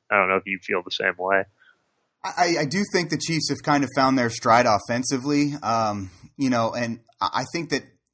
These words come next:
Speaker 2: if I'm the Chiefs, I'm making Jimmy Garoppolo beat me. I-, if,
Speaker 1: Yes.
Speaker 2: if I'm gonna lose to the Niners, I'm making Garoppolo beat me because he hasn't had to, to your point, really do anything in these playoffs to move the needle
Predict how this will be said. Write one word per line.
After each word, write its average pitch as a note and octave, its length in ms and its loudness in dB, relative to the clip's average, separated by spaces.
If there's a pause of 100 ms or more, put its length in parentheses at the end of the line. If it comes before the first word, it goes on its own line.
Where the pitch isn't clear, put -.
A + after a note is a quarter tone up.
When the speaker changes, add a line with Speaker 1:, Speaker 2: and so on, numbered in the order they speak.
(220)
Speaker 2:
if C3+ 200 -6
I'm C#3+ 180 2
the C3 80 -2
Chiefs, B2 380 -2
I'm B2 180 -4
making B2 360 -4
Jimmy G#2+ 220 -6
Garoppolo G2+ 680 -2
beat G#2+ 200 -10
me. D#2 360 -16
I-, G2 40 -6
if, G#2 260 -8 (100)
Speaker 1:
Yes. G2+ 140 6
Speaker 2:
if B2+ 100 4
I'm C3+ 60 2
gonna C#3 160 2
lose B2+ 260 0
to C3 100 -4
the A#2 60 -4
Niners, A2 560 -4
I'm G#2 220 -2
making A2+ 380 -4
Garoppolo G#2+ 540 -2
beat G#2 160 -8
me A#2+ 140 -6
because G#2+ 320 -8
he G#2+ 80 -8
hasn't A2 240 -4
had G#2+ 280 -6
to, A#2 120 -6
to A2 140 -10
your G#2+ 160 -6
point, A2 320 -8
really C3 260 0
do A2+ 220 -6
anything A2+ 400 -6
in A2 80 -6
these G#2+ 180 -8
playoffs A2 460 0
to A2+ 40 -8
move G#2+ 280 -6
the G#2 80 -10
needle A2 280 -4